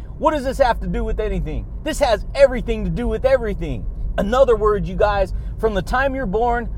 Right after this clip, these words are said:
you are learning who you're gonna become. And you don't even know that that's what's happening.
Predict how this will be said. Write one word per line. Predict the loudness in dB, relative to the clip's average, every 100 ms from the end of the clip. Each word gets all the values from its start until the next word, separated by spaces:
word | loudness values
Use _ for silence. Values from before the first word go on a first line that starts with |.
| -6 -6 -6
you | -4 -2 -2 2
are | 6 8 10 8 6 2 -4 -6 -4 -6 -6 -6 -6 -6 -6
learning | -4 0 4 4 2 0 -2 -4 -6
who | -2 0
you're | 2 2
gonna | 2 2
become. | -2 0 0 0 -4 -8 -8 -6 -6 -2
And | 0 4
you | 4
don't | 4
even | 4 2 4
know | 4 4
that | 4
that's | 4 4
what's | 0 0
happening. | -2 -2 -4 -6